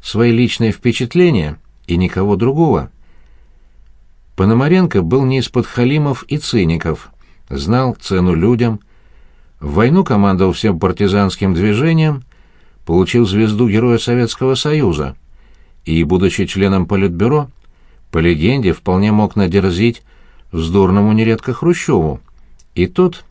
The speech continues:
отправил его от серьёзных дел на культуру. И слава богу.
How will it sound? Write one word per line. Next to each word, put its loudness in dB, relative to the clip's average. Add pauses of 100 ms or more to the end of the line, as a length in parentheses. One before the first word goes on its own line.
(120)
отправил -2
его 2
от -2
серьёзных 0
дел 0 (420)
на 0
культуру. 0 (720)
И -6
слава -2
богу. -2